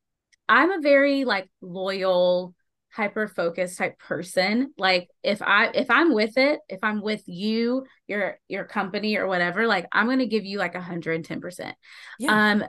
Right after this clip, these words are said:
Speaker 1: but this, that position definitely started to, like, consume all of my life. You know, like, weekends were spent working, not
Speaker 2: Mm.
Speaker 1: enjoying, like, living life. So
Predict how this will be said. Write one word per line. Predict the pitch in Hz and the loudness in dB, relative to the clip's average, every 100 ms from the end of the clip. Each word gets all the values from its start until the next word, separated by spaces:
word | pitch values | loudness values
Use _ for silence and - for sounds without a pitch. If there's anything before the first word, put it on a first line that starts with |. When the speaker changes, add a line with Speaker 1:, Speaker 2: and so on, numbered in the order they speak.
| - | -4
Speaker 1:
but | 190 196 175 175 - | -2 -2 -4 -14 2
this, | 240 240 311 - - - _ 185 | 6 6 4 -2 -12 -18 _ 0
that | 233 240 226 _ | 4 4 2 _
position | 254 180 175 180 214 208 | -6 -4 -8 -4 -6 0
definitely | 180 175 196 208 | 0 -2 -4 -4
started | 208 185 180 - | 0 0 0 -2
to, | 185 | -6
like, | 180 160 - _ _ - | -4 -6 -8 _ _ -10
consume | 214 185 180 180 170 185 208 - _ _ - | -8 -6 -6 -4 -4 -4 -6 -8 _ _ -8
all | 165 160 | -2 -2
of | 185 | 2
my | 226 | 2
life. | 247 254 302 311 _ _ _ _ _ _ - - | 4 4 2 -4 _ _ _ _ _ _ -12 0
You | 294 | 2
know, | 294 370 | 4 2
like, | 240 220 _ _ _ _ - | 2 -2 _ _ _ _ -8
weekends | 208 254 294 269 247 | -2 0 2 0 0
were | 233 | -2
spent | 226 220 226 - _ | -2 -4 -4 -8 _
working, | 180 190 190 247 294 330 - | -4 -2 0 -2 -2 -4 -6
not | 220 226 214 196 | -4 0 0 -2
Speaker 2:
Mm. | 175 165 | -6 -12
Speaker 1:
enjoying, | 202 208 175 196 175 180 196 202 214 | -8 -8 -6 -4 -2 -2 -4 -4 -2
like, | 196 190 _ | -2 -4 _
living | - 180 196 202 | -14 -10 -8 -8
life. | 180 175 185 | -2 -2 -2
So | - 220 202 202 | 0 2 4 2